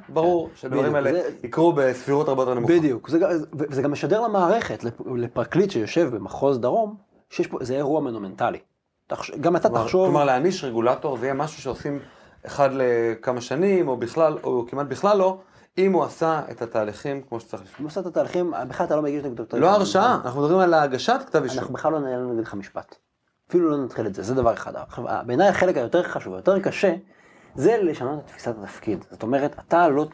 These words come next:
Speaker 2: אל תהיה מנוהל לפי סיכו-, אה, לפי ה-, האסונות, לפי הדברים הרעים שיכולים לקרות, אלא אתה צריך לראות גם את התועלת וגם את העלות. ואפשר להסתכל על זה לשני הכיוונים. הרבה פעמים אני יושב ב-, בדיון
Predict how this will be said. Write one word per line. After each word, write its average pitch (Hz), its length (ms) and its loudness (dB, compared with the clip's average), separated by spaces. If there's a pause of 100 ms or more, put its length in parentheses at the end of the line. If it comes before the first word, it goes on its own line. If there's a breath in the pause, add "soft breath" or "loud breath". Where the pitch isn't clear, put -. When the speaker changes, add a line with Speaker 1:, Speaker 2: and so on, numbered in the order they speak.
(140)
Speaker 2:
אל 151 160 -4
תהיה 160 180 2
מנוהל 107 300 0
לפי 104 400 -4
סיכו-, - 360 -10
אה, 98 220 -8
לפי 104 440 -2
ה-, 104 100 2 (720 loud breath)
האסונות, - 580 0 (300)
לפי - 220 -2
הדברים 117 260 4
הרעים 113 240 0
שיכולים 101 300 -8
לקרות, 151 260 0
אלא 113 100 0
אתה 107 80 -6
צריך - 200 -12
לראות 120 200 0
גם 110 140 0
את 117 80 -8
התועלת 113 360 -6
וגם 104 180 -4
את 104 80 -6
העלות. 92 360 0 (800 soft breath)
ואפשר 104 500 0
להסתכל 156 240 4
על 147 120 6
זה 143 60 4
לשני 135 160 2
הכיוונים. 113 420 2
הרבה 123 180 2
פעמים 160 180 2
אני 127 80 0
יושב 120 300 0
ב-, 104 240 -2
בדיון 98 360 -4